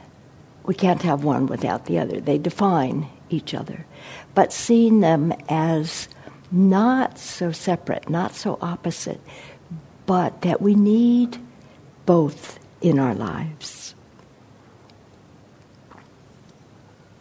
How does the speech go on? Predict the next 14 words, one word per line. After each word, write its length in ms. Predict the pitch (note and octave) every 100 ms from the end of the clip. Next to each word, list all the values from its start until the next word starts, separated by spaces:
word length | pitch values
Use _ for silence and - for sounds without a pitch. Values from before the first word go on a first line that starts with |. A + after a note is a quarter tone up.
| - - - - - - - - - - - - - -
So 420 | - - G3 G3+
how 500 | G3+ - G#3+ C4+ E4
do 200 | E4 -
we, 420 | D4+ D4 B3 A#3+ A#3 - - - -
how 220 | - A#3
do 120 | B3
we 180 | B3 A#3
find 720 | A3 - - F#3 A3 G#3+ G#3+ E3
the 80 |
light 380 | D3 C#3+ B2 - - - -
within 500 | D3+ D#3+ - D3 C3+
the 100 | C3+
darkness? 1000 | - A2+ E2+ - C#3 C3+ - - - - - - - _ _ - _ - - - _ - - - - - -
Well, 440 | F3+ F3+ A3 G#3+